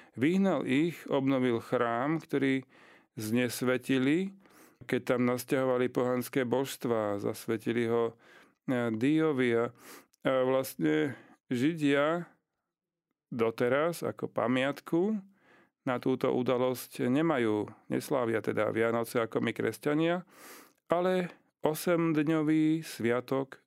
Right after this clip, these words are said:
Chanuku. To znamená sviatok svetiel ako pamiatku na toho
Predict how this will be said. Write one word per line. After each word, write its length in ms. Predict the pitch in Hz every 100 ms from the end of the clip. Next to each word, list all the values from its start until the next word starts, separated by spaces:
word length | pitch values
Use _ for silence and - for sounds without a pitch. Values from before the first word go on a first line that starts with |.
| _
Chanuku. 800 | - 151 131 120 104 - 107 - -
To 60 | 120
znamená 320 | 170 147 117
sviatok 560 | - 113 110 107 - - - - _
svetiel 720 | - - 120 113 - 131 180 180
ako 240 | 147 135
pamiatku 560 | - 135 143 135 - 139
na 160 | 127
toho 400 | - 117 123 117